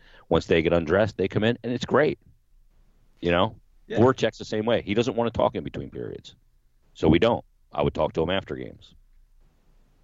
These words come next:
Speaker 2: Yeah, that's really interesting 'cause I actually was thinking about that the other day, how some guys you never see do the, uh, intermission interviews or anything like that. You never hear 'em on the radio do the in-, intermission interviews.
Speaker 1: Yep. But then you,
Speaker 2: Huh.
Speaker 1: but they, but then you have, like, conversely, you have guys like,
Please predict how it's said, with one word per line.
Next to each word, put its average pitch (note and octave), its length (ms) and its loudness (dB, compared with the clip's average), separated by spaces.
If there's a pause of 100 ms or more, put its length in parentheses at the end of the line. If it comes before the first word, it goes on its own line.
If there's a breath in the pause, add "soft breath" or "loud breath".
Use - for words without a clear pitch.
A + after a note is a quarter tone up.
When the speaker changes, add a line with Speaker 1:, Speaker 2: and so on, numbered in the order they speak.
(200)
Speaker 2:
Yeah, F3+ 120 -6
that's E3 220 -8
really E3+ 260 4
interesting D#3+ 400 0
'cause C3 120 2
I D#3 100 8
actually E3 320 6
was D3+ 240 6
thinking E3 320 4
about A#2 300 4
that A2+ 200 2
the B2+ 120 4
other B2 140 2
day, B2 180 4
how B2 100 6
some D3 280 4
guys C#3+ 400 6
you C3 80 2
never C3+ 260 2
see C3+ 240 4
do C3+ 220 4
the, C3+ 220 6
uh, B2+ 280 6 (420 soft breath)
intermission D3 520 6
interviews A#2 420 4
or A#2+ 60 2
anything A#2 320 2
like A#2 200 0
that. A2+ 160 6
You B2 100 6
never C3 160 6
hear C#3 220 6
'em C#3 80 8
on C3+ 80 8
the B2+ 80 6
radio D3 280 6
do B2 140 4
the B2+ 160 6
in-, B2+ 120 4
intermission C#3+ 520 4
interviews. G#2+ 540 2 (380 loud breath)
Speaker 1:
Yep. F2+ 180 -2 (480)
But A#2+ 100 2
then D#3 100 6
you, C#3 60 8
Speaker 2:
Huh. A2+ 80 2
Speaker 1:
but A#2+ 160 2
they, C3 120 6
but - 140 -4
then A#2 140 0
you F#2+ 120 2
have, E2+ 140 0
like, D2+ 120 -2
conversely, F2+ 420 -2
you C#2+ 60 0
have C2+ 100 -2
guys D2+ 300 -2
like, C2+ 160 -4